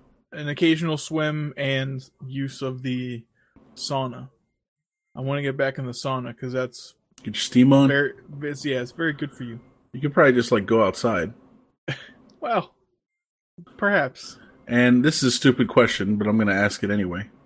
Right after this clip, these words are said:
Speaker 1: Mm-hmm.
Speaker 2: Don't you have a pool at your house?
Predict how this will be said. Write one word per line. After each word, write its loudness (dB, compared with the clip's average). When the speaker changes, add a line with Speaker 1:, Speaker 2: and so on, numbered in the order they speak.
Speaker 1:
Mm-hmm. -6
Speaker 2:
Don't -4
you 4
have 2
a 2
pool 2
at 0
your -2
house? -8